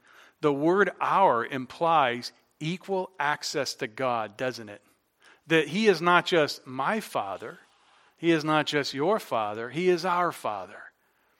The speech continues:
Now, this is a really important point, and here's why. When it comes to certain things, I will call it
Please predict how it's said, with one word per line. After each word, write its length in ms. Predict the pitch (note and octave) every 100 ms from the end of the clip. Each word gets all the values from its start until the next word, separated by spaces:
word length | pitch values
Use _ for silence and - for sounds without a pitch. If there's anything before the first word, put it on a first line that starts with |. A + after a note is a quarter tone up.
| _ _
Now, 100 | D3
this 240 | C#3+ C4+ A#3+
is 140 | D#3
a 80 | D3+
really 320 | F3 A#3 G#3
important 500 | D#3 - G#3 F#3 C#3
point, 420 | - G3 C#3 G#2
and 80 | C3+
here's 260 | E3 G3 D3+
why. 440 | F#3 D#3+ G#2+ F#2+ _ _ _ _ _ - - -
When 160 | - G#3+
it 140 | G3+
comes 320 | - C#4+ E4+ -
to 120 | C#4+
certain 500 | - - B3 G3+ F3+
things, 500 | - A3+ F3+ C#3 G3
I 180 | E3+ G3
will 160 | G#3
call 380 | G3+ - G3 F#3
it 120 | E3